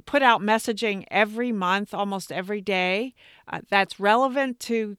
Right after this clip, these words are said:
kids in general and then military specific. And we have such engagement sometimes that is so exciting.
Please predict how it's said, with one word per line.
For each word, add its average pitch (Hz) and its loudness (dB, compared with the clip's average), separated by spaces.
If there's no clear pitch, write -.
kids 220 0
in 208 -2
general 196 -2
and 214 -4
then 190 -2
military 185 -4
specific. 180 -10
And 247 -2
we 330 -4
have 294 0
such - -4
engagement 214 -2
sometimes 180 -6
that 180 -8
is 175 -10
so 240 0
exciting. 170 -4